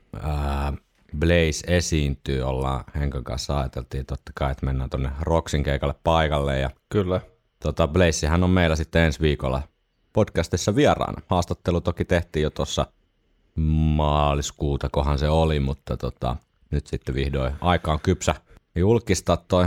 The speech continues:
Speaker 1: haastattelu ja oli kyllä äärimmäisen kova haastattelu, hyvä sisältö, hyvä, hyvä, hyvä niinku keskustelu ja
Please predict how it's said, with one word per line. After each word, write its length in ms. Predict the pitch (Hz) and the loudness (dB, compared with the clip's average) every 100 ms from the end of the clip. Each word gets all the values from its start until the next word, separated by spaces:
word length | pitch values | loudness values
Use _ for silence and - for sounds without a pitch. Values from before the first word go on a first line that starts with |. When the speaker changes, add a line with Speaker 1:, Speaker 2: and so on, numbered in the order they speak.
| 80 | 2
Speaker 1:
haastattelu 640 | 113 113 98 - 85 78 | 0 0 -2 -4 -2 0
ja 120 | 76 76 - _ _ _ - | 0 -2 -8 _ _ _ -2
oli 140 | 85 | -2
kyllä 240 | - 85 85 | 2 2 4
äärimmäisen 400 | 80 76 71 69 - _ _ | 2 0 -2 -4 -10 _ _
kova 320 | 104 95 85 | 2 4 4
haastattelu, 680 | 80 85 80 76 - 67 67 | 4 4 2 -4 -8 -6 0
hyvä 260 | 78 76 71 | 0 0 0
sisältö, 460 | 80 73 69 65 - 82 | 0 0 -2 -4 -6 -2
hyvä, 200 | 90 87 90 | 0 0 0
hyvä, 300 | 95 90 80 | 0 0 0
hyvä 260 | 90 90 | 0 2
niinku 220 | 78 71 | 0 -2
keskustelu 640 | 71 80 73 - - - 55 | -2 -2 -2 -6 -10 -10 -8
ja 100 | 53 | -10